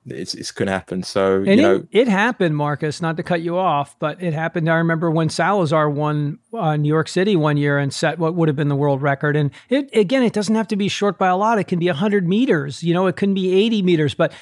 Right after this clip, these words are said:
Speaker 2: it's enough that it's not gonna, you know, people are then gonna question, you know, the whole course, you know, like, they start, the, the, it brings up things that you don't want brought up, right? How well did they mark the rest of the course? And, you know, blah, blah, blah.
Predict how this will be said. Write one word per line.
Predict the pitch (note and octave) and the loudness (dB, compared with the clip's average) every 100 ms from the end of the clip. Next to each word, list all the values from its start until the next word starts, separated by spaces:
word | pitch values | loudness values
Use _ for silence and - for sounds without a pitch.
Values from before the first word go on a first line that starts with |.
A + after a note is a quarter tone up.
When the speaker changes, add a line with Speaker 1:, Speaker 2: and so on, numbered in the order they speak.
| - | -16
Speaker 2:
it's | - G#3 - | -2 0 0
enough | G3 G3+ C#4 - | 0 2 0 0
that | F3+ | 0
it's | F#3 - | 0 -2
not | D#3+ F3+ A3 A#3 - _ _ _ F3 | -2 0 0 -2 -12 _ _ _ 0
gonna, | F#3 | 0
you | E3+ G3 G3 F#3+ | 0 -4 0 2
know, | E3+ | 2
people | F#3 F#3 | 2 2
are | F#3 | 2
then | F3+ F3+ | 2 2
gonna | E3 | 0
question, | - F3 D#3+ - E3+ D#3 D#3 - G#3 | 0 0 0 -2 -2 -2 -6 -12 -14
you | F3 E3+ | -4 -2
know, | D3+ | -2
the | |
whole | C3+ E3+ D#3+ | 0 2 2
course, | F3+ D3+ C#3 - | -2 -4 -4 -8
you | D#3+ | -6
know, | C#3 C#3 | -2 -2
like, | C#3 D3 | -2 -4
they | D#3+ | -6
start, | - D#3+ C3+ | -2 -2 -4
the, | E3 D#3 | -8 -8
the, | F3 F#3 - | -10 -10 -4
it | F3 - | -4 0
brings | F3+ E3 | 0 2
up | D#3 C#3+ - - - - | 0 -2 -6 -20 -20 -4
things | G3+ F3+ | 2 2
that | E3+ F3+ | 2 2
you | F3 | 0
don't | B2+ E3+ E3 | 2 0 0
want | D#3 D3+ | -2 -2
brought | D3 C3+ C3 | -2 -2 -2
up, | A#2 - | -6 -8
right? | D3+ D3 D#3+ | -4 -4 -6
How | - - F3+ | -10 -2 2
well | F3 | 2
did | D#3+ D#3+ | 2 0
they | D#3 | 0
mark | D3+ D#3+ D#3 | 2 0 0
the | |
rest | D#3 C4+ - | 2 2 2
of | |
the | G#3+ | 0
course? | F#3+ G#3+ F#3+ F3 - C#3+ | 2 4 4 2 0 -8
And, | C3 | -8
you | D3 | -8
know, | C#3 | -8
blah, | C3 C#3+ C#3 | -8 -10 -8
blah, | B2 | -10
blah. | C3+ A#2+ A#2 | -10 -14 -14